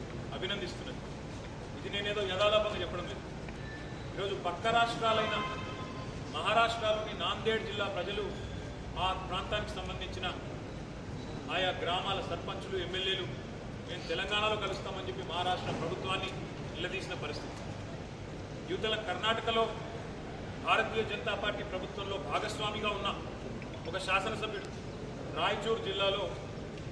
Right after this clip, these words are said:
"మేము పోయి తెలంగాణలో మనం ఇక్కడ కలిసిపోతాము, విలీనమవుతాము, ఎందుకంటే అక్కడ అమలవుతున్న సంక్షేమ అభివృద్ధి కార్యక్రమాలు మన రాష్ట్రంలో లేవు" అని కుండబద్దలు కొట్టినట్టు ఈరోజు చెప్పే పరిస్థితి. అందుకే నేను అంటా ఉన్నా, ఈరోజు కేవలం తెలంగాణ ప్రజలు మాత్రమే కాదు,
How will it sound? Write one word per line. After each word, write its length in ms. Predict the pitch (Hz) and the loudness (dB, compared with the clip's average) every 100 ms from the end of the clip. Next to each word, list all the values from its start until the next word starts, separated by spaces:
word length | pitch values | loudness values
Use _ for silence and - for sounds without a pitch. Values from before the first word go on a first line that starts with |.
| - - - | -6 -6 -6
"మేము 220 | - 190 214 | -4 -2 0
పోయి 160 | 220 | 0
తెలంగాణలో 540 | - 185 214 233 233 226 | 2 2 6 6 6 4
మనం 200 | 220 214 190 | 2 0 -4
ఇక్కడ 220 | - 190 185 175 | -2 -2 -2 -2
కలిసిపోతాము, 580 | 185 - 208 202 190 185 | 0 -2 -2 -2 0 -2
విలీనమవుతాము, 680 | 175 180 196 185 175 175 170 - - - - - - | -2 -2 -2 -2 0 0 -2 -6 -6 -6 -6 -6 -4
ఎందుకంటే 320 | - 196 196 | -2 0 2
అక్కడ 180 | 190 190 | 2 2
అమలవుతున్న 440 | 180 214 214 208 | 2 0 0 0
సంక్షేమ 400 | 190 185 - 208 | -2 -2 -2 0
అభివృద్ధి 300 | 196 185 196 | 0 0 -2
కార్యక్రమాలు 580 | 185 185 190 196 196 196 196 - - - - - | 2 2 2 0 -2 -2 -2 -4 -6 -6 -4 -2
మన 140 | 180 196 | 0 2
రాష్ట్రంలో 540 | 202 208 - 220 214 170 | 2 2 -2 -2 0 2
లేవు" 260 | 202 226 - - - - | 2 2 0 -2 -4 -4
అని 160 | - - | -4 -4
కుండబద్దలు 540 | - - 214 220 226 | -4 -2 2 6 6
కొట్టినట్టు 340 | 214 - - 180 | 4 0 -2 -2
ఈరోజు 160 | 160 | -2
చెప్పే 220 | - - | -4 -4
పరిస్థితి. 340 | - - - - - - - - - - - - - | -4 -4 -4 -4 -6 -6 -6 -6 -6 -6 -6 -4 -4
అందుకే 240 | - 220 | -2 0
నేను 160 | 214 196 | 2 2
అంటా 160 | 190 | 4
ఉన్నా, 160 | 202 202 | 2 2
ఈరోజు 220 | 190 190 | 0 -2
కేవలం 340 | 190 190 220 214 - - - - - - | -2 0 0 0 -4 -6 -6 -6 -6 -4
తెలంగాణ 360 | 170 202 214 214 | -2 2 2 2
ప్రజలు 300 | 190 196 - | 0 0 0
మాత్రమే 380 | 180 180 196 | 0 0 -2
కాదు, 240 | 185 180 | 0 0